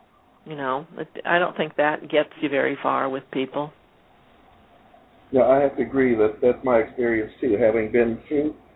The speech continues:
Speaker 2: uh, treatment. Um,
Speaker 1: Mm-hmm.
Speaker 2: I was through, uh,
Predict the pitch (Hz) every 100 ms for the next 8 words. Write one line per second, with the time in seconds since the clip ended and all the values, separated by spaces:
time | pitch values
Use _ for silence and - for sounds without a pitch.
0 | _ - - - 131 123 120 - 170 170
1 | 175 165 165 _ _ 143 147 147 311 277
2 | 240 226 220 - _ _ _ - 143 156
3 | 165 - _ 233 240 214 175 170 165